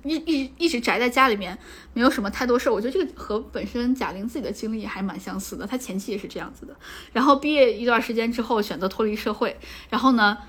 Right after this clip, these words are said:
她自己也是这个样子的。她那段时间是靠她姐姐的那个支持在生活的。然后呢，呃，她当时是，呃，觉得她不能再这样子了，还是怎样的，她就想去尝试和世界有一些接触，或者说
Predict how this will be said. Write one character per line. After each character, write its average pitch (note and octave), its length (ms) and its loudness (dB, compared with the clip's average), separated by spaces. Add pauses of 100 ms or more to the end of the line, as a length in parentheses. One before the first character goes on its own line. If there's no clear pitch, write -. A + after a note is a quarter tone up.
(120)
她 C4 220 6
自 C#4 160 0
己 A3+ 180 2
也 G#3+ 100 6
是 - 140 -2
这 A#3 100 6
个 F#3+ 100 2
样 F#3+ 200 -2
子 G3 100 -10
的。 D#3 140 -10
她 B3 140 -4 (180)
那 C4 140 4
段 A3 120 2
时 G#3+ 60 -2
间 A3+ 160 2
是 A3 300 -4
靠 C4 120 -2
她 A#3+ 140 2
姐 - 180 -6
姐 G3+ 160 -4
的 G#3 120 0
那 G3+ 100 -4
个 F#3 80 -10
支 G3 140 -6
持 G3 100 -6
在 F#3+ 100 -6
生 F#3+ 240 -8
活 - 200 -14
的。 C2 120 -18 (440)
然 A3 120 4
后 D4 180 6
呢， C4+ 360 6 (800)
呃， A3 440 8
她 D4 440 6
当 D#4+ 300 4
时 A3 420 2
是， B3+ 420 4 (420)
呃， A3+ 220 4
觉 A3+ 140 4
得 B3+ 60 8
她 E4 100 2
不 E4+ 140 -2
能 A#3 160 0
再 B3 100 -2
这 A#3+ 160 0
样 G3 180 -4
子 G3 100 -8
了， F#3+ 40 -6
还 G3 120 -6
是 A3 80 -4
怎 D3 140 -8
样 F#3 160 -6
的， G3+ 60 -6
她 C4 140 -2
就 C4+ 100 2
想 G#3 320 -2
去 - 440 -2
尝 G3+ 340 0
试 A#3+ 240 0
和 G#3 200 -2
世 C4 180 -2
界 B3+ 240 2
有 G3 120 -2
一 G3+ 60 -6
些 A#3+ 160 -2
接 C#4+ 220 -4
触， A3 200 -2
或 A#3+ 140 0
者 A#3+ 60 2
说 B3 200 0